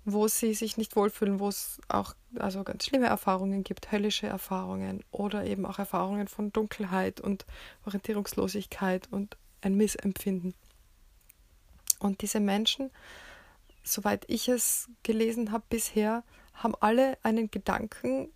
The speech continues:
nehmen entweder rufen sie Gott um Hilfe an oder es fällt ihnen ein, dass es Gott gibt oder, ähm,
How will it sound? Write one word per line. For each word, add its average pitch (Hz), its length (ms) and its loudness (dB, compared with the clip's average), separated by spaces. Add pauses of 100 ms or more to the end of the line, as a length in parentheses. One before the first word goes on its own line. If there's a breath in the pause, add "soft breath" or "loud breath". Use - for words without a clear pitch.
(120)
nehmen 202 280 2
entweder 190 580 -2 (180)
rufen 196 220 -2
sie 202 120 -2
Gott - 260 0
um 233 100 0
Hilfe 214 380 0
an 202 240 2
oder 190 200 -2
es 190 140 -6
fällt - 340 -4
ihnen 175 260 -8
ein, 254 240 4
dass 220 120 -2
es 214 160 -8
Gott - 240 -8
gibt - 420 -6
oder, 190 440 -2 (1500 loud breath)
ähm, 190 360 0